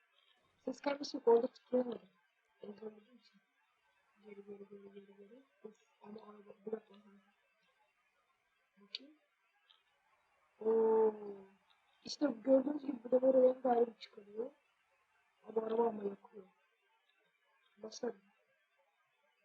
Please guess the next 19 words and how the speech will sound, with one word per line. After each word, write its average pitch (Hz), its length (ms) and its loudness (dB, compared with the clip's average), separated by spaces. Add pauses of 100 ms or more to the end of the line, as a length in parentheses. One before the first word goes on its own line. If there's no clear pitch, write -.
(500)
Yine 262 200 -2
uçak, 254 420 -2
yine 302 160 2
uçak, 285 380 0
yine 262 180 -2
uçak. 208 280 0 (1200)
Abi 294 160 8
yine 277 200 8
mi 415 100 8
yüz - 120 4
seksende 233 400 -4
gidecek 202 360 -14
yoksa? 196 340 -14 (1500)
Sınırlaması 302 520 -2
falan 277 300 -4
mı 370 100 -2
var 269 200 2
bunun 233 280 -12
ya? 247 60 -12